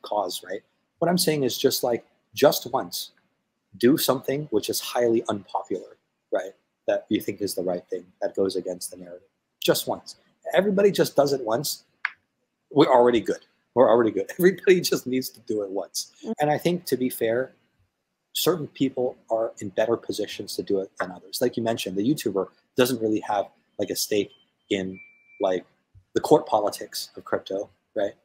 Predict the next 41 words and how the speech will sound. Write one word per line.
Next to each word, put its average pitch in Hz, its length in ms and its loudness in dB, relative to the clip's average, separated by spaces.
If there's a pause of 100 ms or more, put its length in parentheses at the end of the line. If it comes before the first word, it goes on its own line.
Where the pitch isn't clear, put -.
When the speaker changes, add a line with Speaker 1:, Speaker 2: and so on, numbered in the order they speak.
(240)
Speaker 1:
So - 120 -6
they're 101 100 2
able 98 160 0
to - 120 -12
do 95 120 0
it. 90 80 -8 (180)
To - 100 -2
some 180 260 4
extent, - 560 -6 (460)
a 120 40 2
lot 131 220 4
of 120 80 2
the, 107 220 0 (100)
the, 113 120 0
the 98 100 -6
market 113 260 0
neutral 101 320 -6
guys, 87 440 -10 (380)
um, 87 360 -8 (100)
trading 101 320 -2
desks, 90 360 -6 (260)
they 131 80 2
also 135 320 0
have 95 220 -8
kind 95 200 -6
of, 90 80 -8
like, 87 240 -6
less 95 300 -4
of 87 80 -10
a 85 60 -16
stake, - 340 -10 (280)
right? 90 160 -12 (640)
Um, 90 380 -4 (220)
once 143 340 4
they 117 120 0
set - 360 -2
up 143 180 -4
their 110 180 2
V 107 200 -2
C 208 240 -4
fund, 95 420 -10